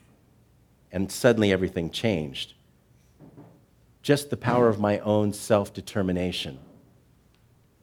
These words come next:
Kinda sounds like folly, doesn't it? But you know what? There is great power in declaration. It's important to understand where that power comes from.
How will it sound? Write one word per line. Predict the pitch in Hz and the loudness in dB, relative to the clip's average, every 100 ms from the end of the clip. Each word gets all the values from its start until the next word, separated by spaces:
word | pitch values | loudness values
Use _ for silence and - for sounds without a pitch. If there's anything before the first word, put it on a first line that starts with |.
| _ _ _ _ _ _ _ _ | _ _ _ _ _ _ _ _
Kinda | 113 104 | 0 2
sounds | 117 107 | 2 2
like | 92 85 | 0 -6
folly, | - 113 90 78 | 0 0 2 -2
doesn't | 90 80 76 | -4 -6 -12
it? | - _ _ _ _ _ _ _ _ _ _ _ _ _ _ _ _ - - - - _ _ _ | -16 _ _ _ _ _ _ _ _ _ _ _ _ _ _ _ _ -14 -12 -16 -20 _ _ _
But | 110 131 | -6 0
you | |
know | 139 | 2
what? | 139 135 | 2 2
There | 170 170 | 2 2
is | 113 | 2
great | - 107 - | 2 0 0
power | - 101 101 80 | -6 -2 0 0
in | 71 87 | -4 -6
declaration. | 80 85 - 76 78 82 117 | -2 -2 -2 -4 -4 -2 -2
It's | 113 - | -2 0
important | 120 113 160 135 123 | -2 2 0 2 0
to | 110 | 0
understand | 113 101 95 - 131 98 - - | 0 -2 -4 -2 0 -2 -6 -14
where | - 127 135 | 0 2 4
that | 123 113 | 2 0
power | - 113 107 107 | 0 0 2 -2
comes | - 139 139 131 | -4 -2 -2 -4
from. | - 82 67 | -8 -8 -8